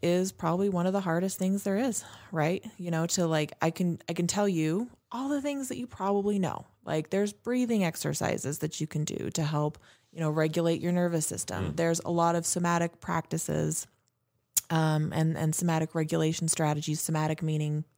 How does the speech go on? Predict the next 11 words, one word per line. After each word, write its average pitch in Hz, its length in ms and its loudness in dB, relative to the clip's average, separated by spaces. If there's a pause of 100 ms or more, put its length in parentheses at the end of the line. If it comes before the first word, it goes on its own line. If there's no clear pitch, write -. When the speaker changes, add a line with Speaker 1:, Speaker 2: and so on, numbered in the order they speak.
Speaker 1:
touch - 500 -6
and, 151 360 -2
and 147 360 -4
physical 151 380 -4
and 147 100 -4
body. 147 300 -2 (640)
Um, 151 640 0 (640)
and, 160 480 2
uh, 69 360 0 (2000)
you 180 120 0
know, 160 360 0